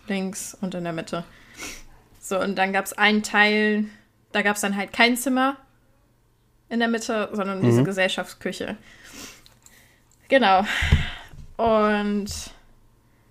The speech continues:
Speaker 1: wir haben geschlafen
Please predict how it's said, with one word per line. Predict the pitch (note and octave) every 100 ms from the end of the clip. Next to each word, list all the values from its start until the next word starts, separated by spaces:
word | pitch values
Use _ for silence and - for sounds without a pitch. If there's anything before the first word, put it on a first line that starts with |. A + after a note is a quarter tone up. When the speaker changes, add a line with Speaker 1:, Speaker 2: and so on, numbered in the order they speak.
| _ _ _ _ _ _ _ _ _ _ _ _ -
Speaker 1:
wir | A#3 A3
haben | A3 G3+ -
geschlafen | - C4+ C#4 D4 D4+ D4+ D#4